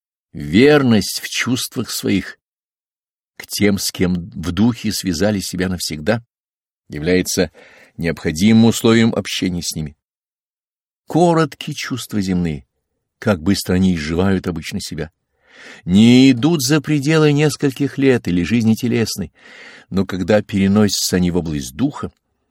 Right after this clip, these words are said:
то чувства эти можно упрочить,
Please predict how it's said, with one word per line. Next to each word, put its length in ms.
то 180
чувства 600
эти 260
можно 340
упрочить, 840